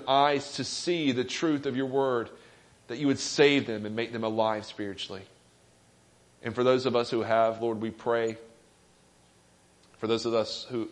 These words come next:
have been made alive and been given spiritual sight. Lord, we know that there's still blindness in us.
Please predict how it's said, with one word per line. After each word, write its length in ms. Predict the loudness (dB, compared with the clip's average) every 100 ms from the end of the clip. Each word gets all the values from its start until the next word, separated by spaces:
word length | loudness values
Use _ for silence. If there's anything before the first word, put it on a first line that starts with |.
| -4
have 120 | -4
been 140 | -2 2
made 180 | 2
alive 460 | 4 2 2 0 -6
and 200 | -10 -8
been 160 | -6 -4
given 180 | -6
spiritual 320 | -6 -6 -6 -6
sight. 360 | -4 -6 -8 -16 -20 -20 -20 -20 -20 _
Lord, 140 | -2 2
we 140 | 2
know 260 | 4 2 2
that 140 | -2
there's 160 | -8 -2
still 160 | -2
blindness 500 | 0 0 -2 -4 -8
in 100 | -8
us. 320 | -8 -12 -14